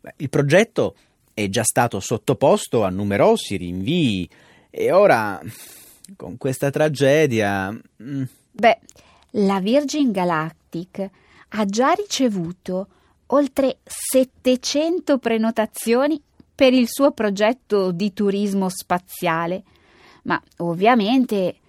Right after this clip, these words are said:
Speaker 2: la società dovrà attendere l'autorizzazione del Comitato Nazionale per la Sicurezza dei Trasporti, prima di poter riprendere il programma di collaudo. Inoltre,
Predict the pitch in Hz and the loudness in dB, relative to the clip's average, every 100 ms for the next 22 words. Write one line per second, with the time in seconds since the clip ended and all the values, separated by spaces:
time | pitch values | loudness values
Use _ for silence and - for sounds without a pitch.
0 | _ _ 220 285 330 294 226 220 208 - | _ _ 0 2 2 0 0 4 2 2
1 | - 208 226 202 208 202 190 190 214 208 | -4 -2 0 2 4 4 2 -2 -2 0
2 | 202 190 180 180 185 185 190 175 175 180 | 0 2 2 2 0 0 -2 -2 -6 -8
3 | - 233 208 175 156 - _ _ 190 185 | -2 2 2 2 -2 -6 _ _ -2 0
4 | 185 202 185 175 180 185 175 175 - 247 | 0 -2 -2 2 2 2 -2 -4 -2 -2
5 | 220 160 214 180 180 _ _ _ - 247 | 0 2 2 0 -4 _ _ _ -2 0
6 | 220 240 226 214 202 202 185 175 160 180 | 0 0 -2 0 0 0 -4 -4 -6 -8
7 | - 302 220 156 - - _ _ _ _ | -2 2 2 0 -10 -20 _ _ _ _
8 | _ - 151 240 233 185 175 175 170 185 | _ -8 -2 4 4 4 2 -2 -4 -2
9 | 202 190 247 220 190 214 208 185 175 165 | 0 2 0 0 0 2 2 2 0 -2
10 | 180 175 160 165 208 190 160 151 151 - | -4 -2 0 0 0 0 0 -4 -8 -6
11 | 160 185 190 165 160 165 185 _ _ _ | -2 2 2 2 -4 -10 -12 _ _ _
12 | _ _ _ _ _ _ 269 320 254 180 | _ _ _ _ _ _ 0 4 4 0
13 | - 190 190 | -4 -4 -4